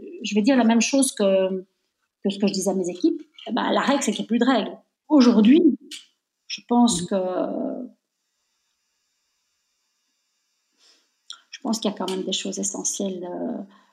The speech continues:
Speaker 1: si t'es un entrepreneur, c'est, euh, le réseau.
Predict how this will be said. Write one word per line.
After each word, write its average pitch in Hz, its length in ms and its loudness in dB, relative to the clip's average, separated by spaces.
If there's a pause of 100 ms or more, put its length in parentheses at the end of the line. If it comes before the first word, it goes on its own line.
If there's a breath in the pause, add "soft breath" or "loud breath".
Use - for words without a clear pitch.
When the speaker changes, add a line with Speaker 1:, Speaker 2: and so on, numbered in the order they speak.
(180 soft breath)
Speaker 1:
si - 200 -12
t'es 196 80 -6
un 185 100 -4
entrepreneur, 202 920 0
c'est, 175 380 -8
euh, 165 200 -10 (1600)
le 190 60 -10
réseau. 190 500 -6